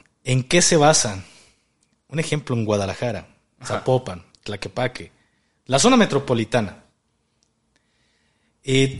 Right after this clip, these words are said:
Speaker 1: todas las patrullas, todas las unidades cuentan con un radio. Y ese radio está conectado a una cabina de, de su corporación. Entonces, en la zona metropolitana, te lo juro,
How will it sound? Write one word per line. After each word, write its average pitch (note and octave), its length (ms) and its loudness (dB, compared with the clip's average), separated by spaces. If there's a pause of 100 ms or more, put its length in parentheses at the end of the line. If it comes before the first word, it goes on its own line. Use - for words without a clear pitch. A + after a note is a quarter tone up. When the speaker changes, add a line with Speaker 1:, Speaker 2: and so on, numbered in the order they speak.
(120)
Speaker 1:
todas G#3+ 200 10
las A3+ 120 6
patrullas, D3+ 480 0
todas F#3+ 220 2
las - 60 -2
unidades C3 680 -4 (120)
cuentan C3+ 340 -4
con B2 220 -2
un C3 140 -2
radio. C#3 380 0 (640)
Y B2 100 -4
ese D#3 200 2
radio D3+ 380 2
está B2+ 360 -2
conectado B2+ 440 -2
a C3 40 0
una C3+ 260 -2
cabina A#2 560 -2
de, G2+ 140 -8
de A2 160 -10
su - 140 -8
corporación. A2 680 -6 (800)
Entonces, - 600 -4 (720)
en C#3 100 0
la C#3+ 80 4
zona F#3+ 200 6
metropolitana, D3 1040 0
te A#2+ 100 -2
lo A2+ 100 -2
juro, D3 400 -6